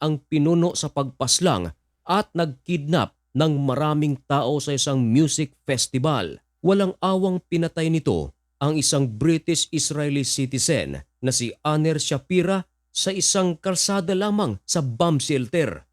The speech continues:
Naglabas din ng footage ang Israel bilang ebidensya na ang taong ito na nagngangalang Mohamed Abu Itiwi, maraming mga pinaslang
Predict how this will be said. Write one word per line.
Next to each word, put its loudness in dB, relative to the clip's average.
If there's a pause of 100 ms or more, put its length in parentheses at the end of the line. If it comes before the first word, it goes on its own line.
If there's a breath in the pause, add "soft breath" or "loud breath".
(120)
Naglabas 0
din 0
ng 0
footage -2
ang 0
Israel 0 (240)
bilang 2
ebidensya 2 (160)
na 0
ang -4 (160)
taong 2
ito 0
na 0
nagngangalang 0
Mohamed -2
Abu -2
Itiwi, -2
maraming 2
mga -2
pinaslang -2